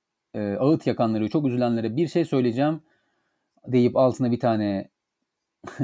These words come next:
resim bırakmış ve demiş ki, "Sakin olun, bu sadece bir çizim."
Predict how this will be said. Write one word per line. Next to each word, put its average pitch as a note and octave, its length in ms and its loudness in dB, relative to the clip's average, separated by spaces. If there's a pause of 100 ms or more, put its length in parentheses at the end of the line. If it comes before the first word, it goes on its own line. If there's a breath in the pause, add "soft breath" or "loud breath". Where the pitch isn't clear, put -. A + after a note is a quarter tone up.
(160)
resim A2+ 460 -2
bırakmış A#2+ 460 0
ve A2+ 80 -2
demiş B2+ 260 -4
ki, C3+ 340 -2 (1500)
"Sakin C3 400 6
olun, B2 460 2 (460)
bu A2+ 60 -4
sadece A#2+ 460 4
bir A#2 200 0 (180)
çizim." G#2 460 -4